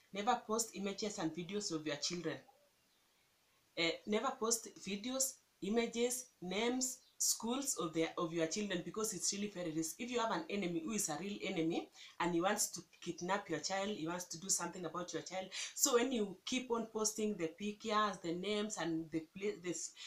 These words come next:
the, your children in school uniforms or the schools they, they are, it can be easy for the enemy to track the child and get the child and do whatever he or she wants to do. Um,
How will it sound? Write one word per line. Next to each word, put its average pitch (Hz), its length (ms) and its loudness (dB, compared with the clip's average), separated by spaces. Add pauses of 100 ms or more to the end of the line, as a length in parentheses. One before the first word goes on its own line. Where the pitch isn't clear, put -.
(160)
the, 202 100 0
your 180 100 6
children 214 320 2
in 175 80 0
school 208 220 2
uniforms 202 520 -2
or 165 120 2
the 156 180 -2
schools 208 400 0
they, 151 440 -2
they 160 140 2
are, 214 220 4 (640)
it - 180 -8
can 170 220 2
be 196 200 -4
easy 220 200 -2
for 175 180 0
the - 160 -2
enemy 226 400 2 (800)
to 190 140 -8
track 190 220 2
the 170 100 0
child 214 360 2 (280)
and 151 140 -6
get 185 180 -6
the 160 100 -4
child 196 380 0 (220)
and 160 140 0
do 180 100 -4
whatever 165 400 0 (120)
he 180 160 -2
or 151 80 0
she 165 240 -2
wants 151 320 0
to 151 100 -10
do. 165 280 -4 (640)
Um, 160 420 8